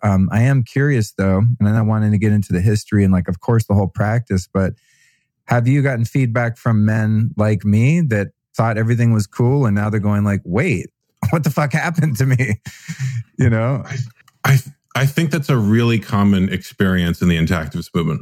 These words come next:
Speaker 2: I've heard a number of men say that. But I also think that if you're willing to go through the pain of realizing that, of actually looking at what's there and what's been done,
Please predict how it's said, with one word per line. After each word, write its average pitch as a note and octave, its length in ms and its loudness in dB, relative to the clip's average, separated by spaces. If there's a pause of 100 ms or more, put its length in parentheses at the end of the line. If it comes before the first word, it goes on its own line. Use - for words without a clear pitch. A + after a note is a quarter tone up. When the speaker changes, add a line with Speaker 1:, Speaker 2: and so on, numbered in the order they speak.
(120)
Speaker 2:
I've F2 120 -2
heard F2 160 -2
a E2+ 60 -2
number E2 240 2
of D#2 100 -4
men E2 220 2
say E2+ 220 -2
that. E2 240 -6 (600)
But A2+ 100 2
I A#2 120 2
also D3 380 0
think A2 340 0
that G2+ 100 0
if G2 160 -4
you're F#2 180 2
willing G2+ 460 2
to G2 160 -2
go F2+ 440 -2
through E2+ 760 -2 (560)
the F2 220 0
pain E2+ 880 0 (580)
of F2 800 0 (800)
realizing F#2 800 2
that, D#2+ 300 -2 (140)
of F2 200 0
actually G2+ 520 -2
looking F2 420 0
at E2+ 120 -4
what's E2 200 -6
there F2 200 -2
and E2+ 80 0
what's E2 160 -4
been E2+ 240 0
done, F#2 460 0